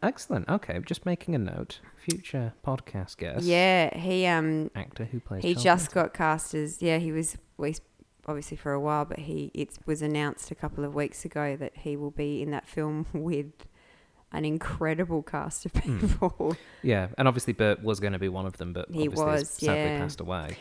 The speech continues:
Speaker 2: He had, I was reading when, when he passed away, he had this, um, he was saying how being an older actor now, he actually is, I, and maybe f-, because he started in the theatre, like you were saying
Speaker 1: Hmm.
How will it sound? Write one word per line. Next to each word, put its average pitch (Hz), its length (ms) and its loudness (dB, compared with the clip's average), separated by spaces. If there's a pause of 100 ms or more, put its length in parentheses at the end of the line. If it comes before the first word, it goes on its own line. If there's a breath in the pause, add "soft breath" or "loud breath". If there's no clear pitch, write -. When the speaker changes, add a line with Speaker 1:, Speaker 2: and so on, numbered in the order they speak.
(140 loud breath)
Speaker 2:
He 240 240 6
had, 220 280 2
I 196 140 6
was 190 180 2
reading 202 420 4
when, 185 300 0
when 175 160 2
he 170 80 2
passed 165 340 0
away, 160 360 2
he 156 240 0
had 165 260 -4
this, - 260 -4
um, 147 400 2 (960 soft breath)
he 170 180 2
was 170 140 4
saying 160 440 4
how 147 460 0 (200)
being 160 240 4
an 151 80 2
older 147 340 2
actor - 320 0
now, 147 280 0
he 156 220 -4
actually 147 540 -2
is, - 460 -6 (720 soft breath)
I, - 180 0
and 208 200 4
maybe 247 260 6
f-, - 180 -2
because 202 300 0
he 180 80 -2
started 165 400 0
in 165 100 4
the 160 60 0
theatre, 160 340 0
like 151 280 -2
you 160 100 0
were 151 100 0
saying 151 520 2
Speaker 1:
Hmm. 160 180 0